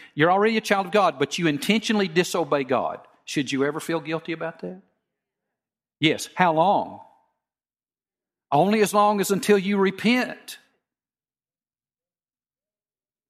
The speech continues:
How's that, Ed? That work? That works, doesn't it? Yeah, it does. Yeah, sure it does. Yeah, 'cause he's, 'cause he's saying, "Oh, whoa, no, no, come on." And we,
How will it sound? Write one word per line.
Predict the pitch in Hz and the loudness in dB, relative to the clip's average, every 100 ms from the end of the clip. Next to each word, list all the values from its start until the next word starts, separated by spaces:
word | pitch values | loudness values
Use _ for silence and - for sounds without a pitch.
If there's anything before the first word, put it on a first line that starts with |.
| _ _ _ _ _ _ - | _ _ _ _ _ _ 0
How's | 147 160 | 2 4
that, | 180 147 | 4 4
Ed? | 160 | 4
That | 151 170 | 2 2
work? | 170 196 196 - _ _ _ _ _ _ _ _ 156 | 2 0 -2 -12 _ _ _ _ _ _ _ _ 2
That | 208 | 4
works, | 185 196 | 2 2
doesn't | 214 202 139 | 4 4 2
it? | 95 - _ _ _ _ - | -6 -12 _ _ _ _ 0
Yeah, | 214 269 | 0 2
it | 165 | 2
does. | 156 208 220 - _ 190 | 2 2 -2 -10 _ 2
Yeah, | 262 262 113 | 2 4 0
sure | - 254 | -2 -2
it | 196 | 0
does. | 147 110 - - | 0 0 -6 0
Yeah, | 240 - - - - | 2 2 -2 -4 2
'cause | 185 | 2
he's, | 190 196 | 2 -2
'cause | - 180 | 0 0
he's | 196 185 | 0 0
saying, | 202 165 - | 0 0 0
"Oh, | 277 - - | 0 0 4
whoa, | 226 247 - - | 4 4 -6 -2
no, | 196 214 - - _ _ _ _ _ _ _ _ _ 165 | 2 2 -2 -20 _ _ _ _ _ _ _ _ _ -2
no, | 180 - - _ _ _ - | -2 -4 -16 _ _ _ -2
come | 190 | 2
on." | 196 151 156 - _ _ _ _ _ _ _ - | 2 0 -6 -20 _ _ _ _ _ _ _ -2
And | 147 147 | -2 2
we, | 160 143 | 0 -2